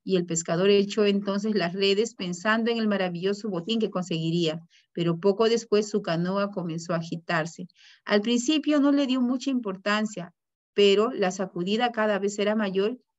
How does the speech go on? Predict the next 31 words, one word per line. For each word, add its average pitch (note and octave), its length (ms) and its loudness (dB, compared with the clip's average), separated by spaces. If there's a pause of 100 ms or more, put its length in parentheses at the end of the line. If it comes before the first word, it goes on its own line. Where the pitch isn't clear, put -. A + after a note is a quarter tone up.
(120)
y F#3+ 80 -4
entonces A#3 440 -2
sí D4+ 140 -4
se D#4+ 120 -4
asustó. E3+ 600 -4 (260)
Iba C4+ 280 4
a C#4 40 4
recoger G3+ 520 0
las G3 160 0
redes F#3+ 440 0
cuando E3+ 260 -2
el F#3 100 0
agua F#3+ 280 4
comenzó F#3 440 -2
a F3+ 100 4
formar F#3 480 -2
un B3+ 220 0
intenso A#3+ 480 0
remolino F#3+ 560 -2
frente G3+ 340 -2
a G3+ 40 4
él F3+ 380 -2
y G3 120 -2
en F3+ 160 -2
medio, G#3 340 2
emergiendo G3 760 0
de F#3 80 -4
las F3 140 -4
profundidades F3 680 -4
del G#3+ 140 0
lago, F#3 340 -2